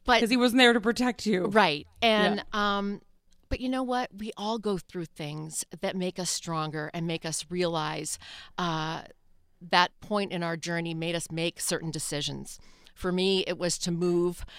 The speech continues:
Speaker 1: from that apartment and even move from that city and go back home to heal and find people that could help me get through these, these moments. Because,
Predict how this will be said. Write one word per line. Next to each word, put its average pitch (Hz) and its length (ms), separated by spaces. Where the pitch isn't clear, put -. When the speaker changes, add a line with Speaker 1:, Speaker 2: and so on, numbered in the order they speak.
Speaker 1:
from 170 220
that 165 180
apartment 165 580
and 160 220
even 170 280
move 185 240
from 165 200
that 151 280
city 175 520
and 165 120
go 175 160
back 170 280
home 170 260
to - 80
heal 147 560
and 175 180
find 220 400
people 156 480
that 175 160
could 175 140
help - 280
me 180 160
get 170 240
through 175 280
these, 160 420
these 165 240
moments. 147 380
Because, 165 440